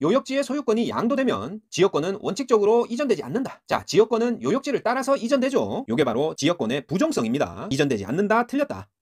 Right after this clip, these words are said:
공유자 일 인이 지역권을 취득한 때에는 다른 공유자도 이를 취득한다. 자, 맞습니다. 요걸 불가분성이라고 그랬죠.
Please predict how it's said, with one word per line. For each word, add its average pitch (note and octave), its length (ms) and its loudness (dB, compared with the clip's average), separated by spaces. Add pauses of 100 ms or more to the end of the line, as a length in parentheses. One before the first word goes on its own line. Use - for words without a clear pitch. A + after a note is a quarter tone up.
(120)
공유자 A3+ 320 2
일 C4+ 180 -2
인이 F3+ 360 -2
지역권을 G3 440 2
취득한 B3+ 340 -4
때에는 A#2+ 340 -4
다른 F3 240 2
공유자도 A3+ 460 4
이를 D3+ 160 -4
취득한다. B2 460 -4
자, A2+ 100 0
맞습니다. F#3 640 2
요걸 G3 260 2
불가분성이라고 G#3 640 0
그랬죠. C#3+ 520 -2